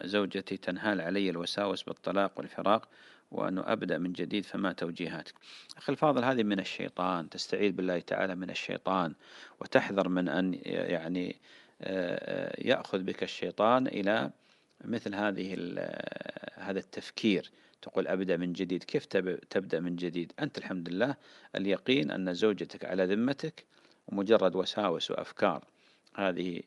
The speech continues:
آه، تكنسها من بالك ومن صدرك، وتعيش حياتك بشكل طبيعي.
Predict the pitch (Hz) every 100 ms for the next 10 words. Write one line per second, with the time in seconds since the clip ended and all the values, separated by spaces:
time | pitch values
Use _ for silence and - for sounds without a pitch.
0 | - 87 - - - 110 - - - -
1 | _ _ - _ - 90 85 95 95 90
2 | 78 82 82 95 - 143 160 - _ _
3 | _ - - 135 - - - - - -
4 | 147 131 - 120 110 - - - 113 -
5 | 90 92 92 92 69